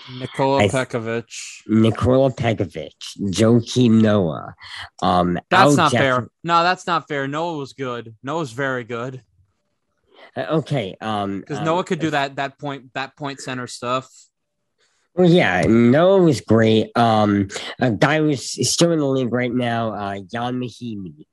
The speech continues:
Speaker 2: Uh, Ekpe
Speaker 1: Is he
Speaker 2: Udoh.
Speaker 1: still in the league?
Speaker 2: I'm not sure if he's on a roster right now,
Speaker 1: Hold
Speaker 2: but he's
Speaker 1: on.
Speaker 2: still N B A caliber.
Speaker 1: Hold
Speaker 2: It's
Speaker 1: on.
Speaker 2: not like that guy's faded out.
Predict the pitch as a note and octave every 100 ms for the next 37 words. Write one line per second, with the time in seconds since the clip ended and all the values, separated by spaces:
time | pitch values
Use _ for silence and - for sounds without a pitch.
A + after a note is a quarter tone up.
0 | _ - _ G#2 G2 - C3 C3 - -
1 | B2+ A4 A#4+ G#2 - A#3+ C4+ D4+ F#4+ A3+
2 | G#3 A3+ D#4+ D#4+ B3 B3 _ _ _ _
3 | _ - - _ - A#2+ E3+ G#3 G#3 G3
4 | F#3+ D#3+ - C#3+ A2+ A#2 A#2+ A#2+ G#2+ G2
5 | G2+ A#2 - G#2+ F#2 F2 F2+ F2+ F#2 B2
6 | D#3+ F3+ D#3 - _ G#2+ - A#2+ C#3+ B2+
7 | G#2+ G#2 - A#2 B2 A#2+ G#2 - D#3+ C3+
8 | B2+ C3+ A#2 B2+ G#2 A#2 G#2+ A#2 G#2 F#2
9 | - - A2 F#2 E2+ F#2 A2 D#2+ -